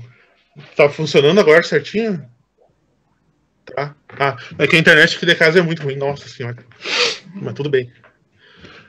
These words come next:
Ah, então, voltando aqui, cada, ah, obra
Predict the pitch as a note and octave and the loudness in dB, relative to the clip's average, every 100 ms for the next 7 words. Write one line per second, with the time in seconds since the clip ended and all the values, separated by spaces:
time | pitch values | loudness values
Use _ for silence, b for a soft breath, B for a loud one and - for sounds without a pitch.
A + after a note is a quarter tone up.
0 | b C#3+ D3+ D#3 E3 F3+ G3 F3+ F3 F3 | b 4 6 6 6 6 6 6 4 4
1 | E3+ F3 E3 D#3 - D#3 E3+ F3 F3 E3+ | 4 2 0 -4 2 4 6 6 4 2
2 | D#3 D3 C#3+ C#3 B2+ _ _ _ C#3 C#3+ | 4 4 4 0 -6 _ _ _ 2 6
3 | E3+ E3+ D#3 B2+ B2 A#2+ | 6 6 4 4 0 -8